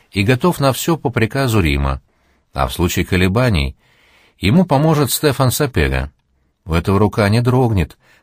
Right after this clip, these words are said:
даже если бы ему пришлось занести ее не только над Краковом, а и над всей Польшей. А занести ее, вероятно, придется. Любимейшая черь Рима должна пасть жертвой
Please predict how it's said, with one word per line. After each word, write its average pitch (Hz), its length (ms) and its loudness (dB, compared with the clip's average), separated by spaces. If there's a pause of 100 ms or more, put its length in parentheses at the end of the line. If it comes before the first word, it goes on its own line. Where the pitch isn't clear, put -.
даже 92 280 0
если 95 300 0
бы 90 140 2
ему 98 180 4
пришлось 90 400 0
занести 95 420 0
ее 80 300 2 (280)
не 101 160 0
только 143 320 0
над 82 220 0
Краковом, 73 640 -2 (380)
а 151 100 -2
и 180 80 2
над 156 200 0
всей 135 220 0
Польшей. 71 580 -4 (720)
А 82 200 -2
занести 87 520 0
ее, 123 200 0
вероятно, 85 440 0
придется. 139 640 -4 (580)
Любимейшая 113 800 2
черь 123 400 -2
Рима 120 440 -2 (440)
должна 90 480 0
пасть 95 280 2
жертвой 85 640 0